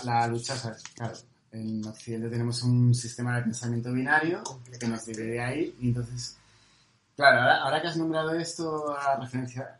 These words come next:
Speaker 1: de los puestos de trabajo, han circulado estos días también, eh, bueno, y llevan tiempo circulando, eh, cuando nombran estos discursos feministas, estoy haciendo comillas con los dedos,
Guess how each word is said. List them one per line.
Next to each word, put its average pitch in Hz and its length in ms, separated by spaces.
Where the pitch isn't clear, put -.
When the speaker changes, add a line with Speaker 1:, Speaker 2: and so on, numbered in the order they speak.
Speaker 1:
de 123 120
los 123 180
puestos 120 300
de - 60
trabajo, 143 800
han 123 360
circulado 123 440
estos 123 220
días 123 220
también, 117 600
eh, 104 360
bueno, 117 220
y 104 100
llevan 110 260
tiempo 117 220
circulando, 123 800
eh, 104 600
cuando 120 220
nombran 135 280
estos 135 340
discursos 131 1040
feministas, 127 600
estoy 113 220
haciendo 123 260
comillas 120 420
con 113 120
los 113 160
dedos, 120 400